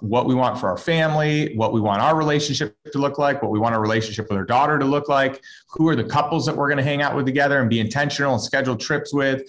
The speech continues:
uh, who are the people we're gonna hang out with solo. Um, you know, we, we each have, like, our top ten. Um, and then who are we gonna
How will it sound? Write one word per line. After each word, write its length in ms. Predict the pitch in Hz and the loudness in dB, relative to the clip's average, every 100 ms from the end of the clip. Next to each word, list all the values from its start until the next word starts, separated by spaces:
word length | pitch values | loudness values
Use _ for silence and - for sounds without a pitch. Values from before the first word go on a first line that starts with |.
| - - - | -16 -20 -4
uh, 240 | 101 95 | 0 0
who 240 | - 160 156 | 2 2 4
are 340 | 143 139 - 113 | 4 2 0 0
the 340 | 123 117 110 | 2 2 2
people 220 | 151 151 | 0 0
we're 120 | 131 | 0
gonna 120 | 123 117 | 2 2
hang 180 | 139 | 2
out 140 | 139 123 | 0 0
with 100 | 110 | 0
solo. 760 | - 147 147 147 143 143 143 - - - | 0 2 4 4 4 2 -2 -14 -20 -8
Um, 480 | - 104 101 95 98 | -2 0 2 2 0
you 60 | 107 | 0
know, 80 | |
we, 140 | 107 107 | 0 -2
we 180 | 113 113 | 0 0
each 260 | 131 127 | 0 0
have, 220 | 139 123 | 2 2
like, 160 | 120 113 | 2 0
our 120 | 107 | -2
top 300 | 208 - - | 0 -2 -2
ten. 480 | - 143 127 127 123 - - - _ | -2 2 2 0 -4 -16 -20 -20 _
Um, 640 | 107 104 101 95 90 90 - _ - - | -2 0 0 0 -4 -6 -10 _ -10 -2
and 200 | 120 120 | 0 2
then 220 | 117 113 | 2 0
who 560 | 110 160 165 156 156 156 | 0 2 4 4 2 2
are 580 | 131 127 123 120 117 | 2 4 4 2 2
we 120 | 117 113 | 0 0
gonna 380 | 113 107 107 | 0 0 -2